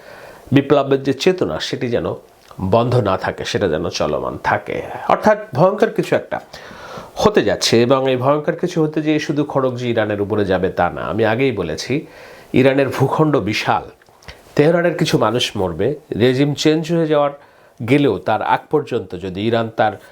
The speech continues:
সামরিক ক্ষমতার সবটুকু ব্যবহার নিশ্চিত করতে পারে তাহলে ইসরায়েলের অভূতপূর্ব ক্ষতি সাধন হবে এবং অ-, ইসরায়েলের ছোট্ট ভূখণ্ডের অধিকাংশ জায়গা তামা তামা করে দিতে পারে, আহ, ইরান। বিনিময়ে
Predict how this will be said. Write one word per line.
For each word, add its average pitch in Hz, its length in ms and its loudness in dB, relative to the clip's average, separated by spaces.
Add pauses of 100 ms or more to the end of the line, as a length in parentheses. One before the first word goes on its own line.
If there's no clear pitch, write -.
(640)
সামরিক 160 440 2
ক্ষমতার 175 420 2
সবটুকু - 680 -2
ব্যবহার 107 360 0
নিশ্চিত 104 400 -8
করতে 107 280 -4
পারে 78 240 -4
তাহলে 123 480 0 (1400)
ইসরায়েলের 107 540 2 (600)
অভূতপূর্ব 127 760 2
ক্ষতি - 280 0
সাধন 175 300 0
হবে 185 280 2
এবং 151 360 -2
অ-, - 240 -4
ইসরায়েলের 117 500 0 (240)
ছোট্ট - 280 -2
ভূখণ্ডের 117 560 -2
অধিকাংশ 127 460 -4
জায়গা 90 340 -2
তামা 123 280 0
তামা 82 220 -4
করে 80 220 -8
দিতে - 240 -8
পারে, - 260 -6 (680)
আহ, - 340 2
ইরান। 101 320 2 (720)
বিনিময়ে 135 560 4